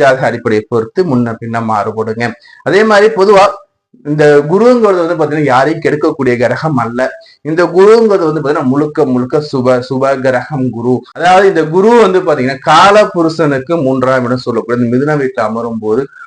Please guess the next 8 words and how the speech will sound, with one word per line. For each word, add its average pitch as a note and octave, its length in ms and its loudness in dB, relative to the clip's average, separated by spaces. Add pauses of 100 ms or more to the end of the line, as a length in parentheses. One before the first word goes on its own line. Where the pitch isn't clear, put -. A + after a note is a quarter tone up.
(160)
மூணுங்கிறது F#3+ 680 2
என்னங்க, G#2 320 -6 (300)
மூணுங்கிறது D3 640 0
கால C3+ 260 2
புருஷனுக்கும் B2+ 600 -4
சரி F3 160 0 (160)
நமக்கும் C#3 480 -2
சரி, B2 140 -4